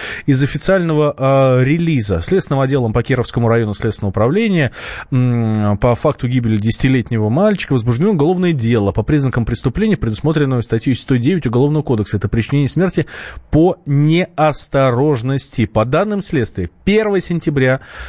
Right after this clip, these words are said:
а, в дневное время с фото-, с фасада здания Дворца культуры, расположенного в Кировском районе города Самара, с высоты полтора метра,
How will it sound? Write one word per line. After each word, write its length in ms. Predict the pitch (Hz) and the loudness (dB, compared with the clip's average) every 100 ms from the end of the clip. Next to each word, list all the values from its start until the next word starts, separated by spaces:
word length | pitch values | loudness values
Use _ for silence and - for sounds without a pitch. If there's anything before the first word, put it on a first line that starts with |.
| - | -6
а, 160 | 131 120 | 0 0
в 260 | 110 123 | 2 0
дневное 360 | 117 123 120 196 | 2 0 0 2
время 260 | 160 147 143 | 2 0 -2
с 60 | |
фото-, 320 | - 107 127 120 | -2 -2 0 -2
с 100 | - | 0
фасада 420 | 120 - 185 185 | 0 0 0 0
здания 320 | 139 139 156 | 0 0 0
Дворца 320 | 143 127 139 | 0 0 0
культуры, 360 | - 135 123 110 | 0 0 0 0
расположенного 600 | 98 - 110 170 170 160 | -2 0 2 2 2 0
в 40 | |
Кировском 420 | - 147 151 147 | 0 -2 -2 0
районе 200 | 139 131 | 2 2
города 240 | 123 120 117 | 0 0 0
Самара, 340 | - 120 104 | 0 0 0
с 80 | 92 | 0
высоты 320 | 117 135 202 | 0 0 -2
полтора 560 | - 202 175 185 175 143 | 0 0 2 2 2 0
метра, 420 | 123 190 196 98 | 0 -2 -2 -4